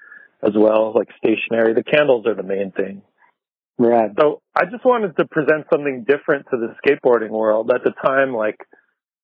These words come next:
Speaker 1: a lot of different stuff was starting to pop up. Like, Happy Hour started doing glasses, and, and,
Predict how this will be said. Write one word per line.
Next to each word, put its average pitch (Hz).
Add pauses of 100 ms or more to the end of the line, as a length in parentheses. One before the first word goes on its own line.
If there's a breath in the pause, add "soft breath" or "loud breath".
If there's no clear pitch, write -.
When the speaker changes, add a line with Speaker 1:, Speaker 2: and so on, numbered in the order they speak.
(120)
Speaker 1:
a 117
lot 123
of 127
different 120
stuff -
was 110
starting 107
to -
pop 104
up. 117
Like, 104 (1120 loud breath)
Happy 131
Hour 123
started 117
doing 107
glasses, 139
and, 107
and, 98